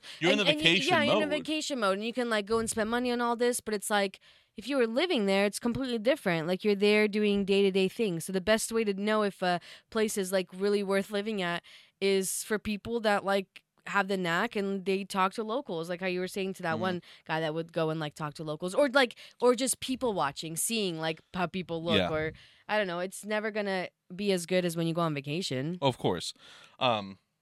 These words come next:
Speaker 1: but, like, so going off of that, I do wanna,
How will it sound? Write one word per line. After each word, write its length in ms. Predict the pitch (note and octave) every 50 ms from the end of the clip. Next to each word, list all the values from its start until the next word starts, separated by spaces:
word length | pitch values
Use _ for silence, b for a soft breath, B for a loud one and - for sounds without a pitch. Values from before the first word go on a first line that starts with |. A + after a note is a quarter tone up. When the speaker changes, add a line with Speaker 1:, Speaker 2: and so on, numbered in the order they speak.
| _ _ _ _ _ _ _ _ _ _ _ _ _ - - B2+
Speaker 1:
but, 320 | B2 C#3 B2+ B2 - - - _ _ _ _
like, 200 | - D#3 C#3 C3+ - - - D3
so 340 | - - D3 C#3 C3 C3+ C3+ B2+ A#2+ - _ _ _ - - - - _ - C#3+
going 300 | C3+ D3 C#3+ C#3 C3 A#2+
off 320 | A2 A#2 A#2 A2+ A2 -
of 120 | G2 F#2
that, 260 | F#2 F2 F2 F#2+ G#2 - b b b b b b b b b -
I 100 | B2 C3+
do 220 | B2+ C3+ D#3 D3+
wanna, 400 | D3 D3 C#3+ C3 B2 A#2+ G#2+ A#2+